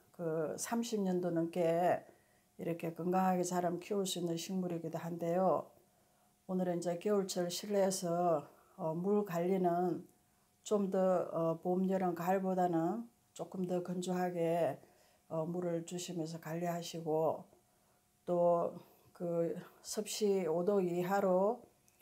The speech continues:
어, 찬 곳에 두면 동해를 입기 때문에,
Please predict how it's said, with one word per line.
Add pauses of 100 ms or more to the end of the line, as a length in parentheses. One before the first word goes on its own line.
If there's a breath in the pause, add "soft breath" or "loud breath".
(160)
어,
찬
곳에
두면
동해를
입기
때문에,